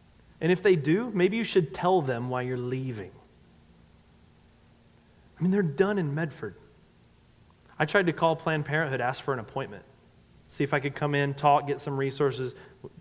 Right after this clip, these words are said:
I was honest with them. I wasn't gonna be shady. I wasn't coming in with, like, a spy camera or any of that kind of stuff. Totally blown off. We're too, uh, we're too booked up. That's one of two realities in that. Number one, they're just blowing me off because they knew I was a pastor and they didn't want to, which is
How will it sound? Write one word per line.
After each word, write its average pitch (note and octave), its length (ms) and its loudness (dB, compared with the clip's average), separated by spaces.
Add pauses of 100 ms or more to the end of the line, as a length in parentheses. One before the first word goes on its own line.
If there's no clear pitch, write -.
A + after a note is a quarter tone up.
(120)
I C#3+ 80 -6
was C#3+ 120 0
honest D#3 340 2
with C3 80 -2
them. B2+ 100 -6
I C3 40 -2
wasn't C3+ 260 -4
gonna C#3 100 -2
be C3 100 -4
shady. B2+ 480 -2
I - 20 -2
wasn't C#3+ 240 -4
coming D3 220 -2
in C#3+ 80 0
with, C#3 80 -2
like, C3 140 -4
a B2 60 -6
spy B2 380 -6
camera B2 380 -6
or - 20 -2
any B2 120 -2
of B2+ 80 -2
that B2+ 80 -6
kind B2+ 100 -2
of B2 100 -2
stuff. G#2+ 280 -4 (480)
Totally D#3+ 320 4
blown C3 280 -2
off. G2+ 320 -8
We're C3+ 120 -2
too, - 240 -10
uh, C#3+ 80 -8 (180)
we're D3 80 -4
too F3+ 240 -4
booked C3+ 320 -6
up. - 240 -14 (1400)
That's C#3 240 0
one E3+ 160 2
of E3+ 80 0
two F3 180 -2
realities C3+ 560 2
in G#2 80 -10
that. G2 180 -10
Number C#3+ 240 2
one, D#3+ 400 2 (680)
they're C#3 140 2
just C3 200 -8
blowing C3+ 240 0
me A#2+ 140 -4
off A2+ 220 -4
because A2+ 340 -8
they A2+ 160 -6
knew A2 140 -8
I G#2+ 60 -8
was G#2 100 -10
a G#2 40 -12
pastor G#2+ 440 -6
and G#2+ 80 -8
they G2+ 80 -10
didn't G#2+ 200 -10
want G#2 240 -12
to, C3 80 -12
which C3+ 180 -10
is A2+ 120 -12